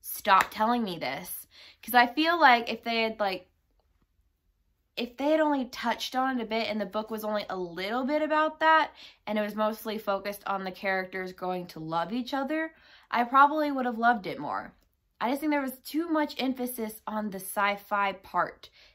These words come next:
and not as much on the romance and chemistry. Um, I loved the court intrigue in it, 'cause I love court intrigue.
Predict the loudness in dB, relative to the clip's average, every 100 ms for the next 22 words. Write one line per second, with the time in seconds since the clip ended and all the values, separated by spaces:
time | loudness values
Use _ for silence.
0 | _ -12 -2 0 0 -4 -6 -6 -10 -8
1 | -6 -6 -8 -6 -6 -6 -8 -10 -14 -20
2 | -16 -14 -10 -10 -10 -12 -12 -12 -14 -20
3 | -20 _ _ -4 -2 0 0 0 0 -2
4 | -4 -4 -2 -2 -4 -4 -8 -8 -10 _
5 | _ _ _ -8 -4 -4 -6 -10 -20 _
6 | _ _ -10 -10 -10 -18 _ _ _ _
7 | _ -6 -4 4 2 2 -6 -8 -8 -12
8 | -10 -10 -12